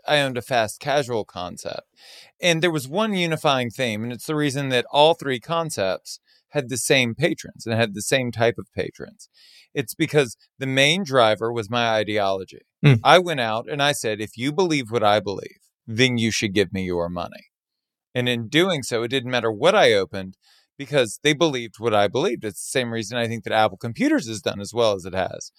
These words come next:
Speaker 1: because nobody believes in a computer, but they believe in what the possession of that computer says about them. And I think that for so many restaurateurs, we start out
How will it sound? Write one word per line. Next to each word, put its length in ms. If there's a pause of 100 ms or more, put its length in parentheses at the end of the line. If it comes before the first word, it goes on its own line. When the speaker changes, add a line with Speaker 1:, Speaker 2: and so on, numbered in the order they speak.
(340)
Speaker 1:
because 260
nobody 300
believes 640
in 140
a 40
computer, 640 (380)
but 100
they 140
believe 360
in 140
what 140
the 80
possession 600
of 100
that 180
computer 480
says 320
about 300
them. 340
And 100
I 80
think 280
that 220 (520)
for 100
so 220
many 240
restaurateurs, 920 (160)
we 140
start 400
out 220